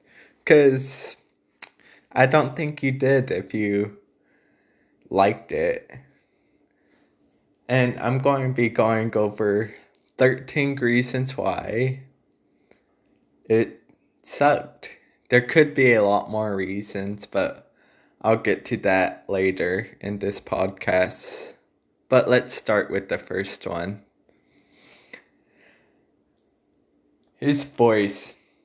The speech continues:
I'm just going to say that his voice did not go well with it at all. The whole time I was thinking, "How did he sound like this in his songs?"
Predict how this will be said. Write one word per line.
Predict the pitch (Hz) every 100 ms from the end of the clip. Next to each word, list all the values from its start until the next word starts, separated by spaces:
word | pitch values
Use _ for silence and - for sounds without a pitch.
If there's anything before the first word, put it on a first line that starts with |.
| _ -
I'm | 117
just | 120 120 113 -
going | 107 104
to | 110
say | 101 101
that | 101 107 98
his | 120 127 -
voice | - 110 107 -
did | - 101
not | 98 95 95 -
go | 98 95
well | 92 85 87 95 98 - _ _
with | - 107 -
it | 95 - - -
at | 104 - -
all. | 98 95 82 110 107 _ _ _ _ _ _ -
The | 117
whole | - 131 131
time | 131 - 113 113 110
I | 101
was | 104 101
thinking, | - 110 117 - 95 98 104 - - _ _ _ _ _ _ _ _ _ _ _ _ _
"How | - - 120
did | 123 127 127
he | - 110
sound | - 101 107 110
like | 101 104 -
this | 98 101 -
in | 98 101
his | 107 95 -
songs?" | 104 95 87 98 104 - - -